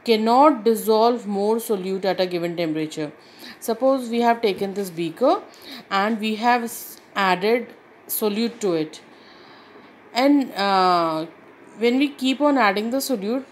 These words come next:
after some time we will see that no more solute will be dissolved in it. It means on adding extra solute, instead of being dissolved, it will start settling down at the bottom of the container.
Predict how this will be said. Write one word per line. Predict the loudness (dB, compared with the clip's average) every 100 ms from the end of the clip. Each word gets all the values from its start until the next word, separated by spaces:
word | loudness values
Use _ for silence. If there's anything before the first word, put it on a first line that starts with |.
| -2
after | 0 0 -2 0 4 6 4
some | 2 0 0
time | 0 0 0 -2
we | -2
will | -2
see | -4 -4 -2 -2
that | 0 0 0 -2 -6 -18 -4 0 0 0
no | 2 4
more | 4 4 2
solute | 0 -2 -2 -4 -4
will | -6
be | -4 -2
dissolved | -2 0 2 2 2
in | -2
it. | -2 -6 -14 -20 -20 -20 -20 -12 -10
It | -8 0
means | 2 2 0
on | -4 0 2
adding | 2 2 -4 -6
extra | -8 -2 -2
solute, | 0 -4 -4 -4 -6 -20 -20 -20 -20 -20 -18 -8
instead | -6 -2 2
of | 2 2
being | -2 -2 0
dissolved, | 0 0 2 2 2 -4
it | -4
will | -4
start | 0 0 0
settling | 0 0 0 -2 -6 -4 0
down | 2 2 -2
at | -2
the | -4
bottom | -2 -2 -2 -6
of | -4
the | -6
container. | -4 -4 -2 -4 -4 -6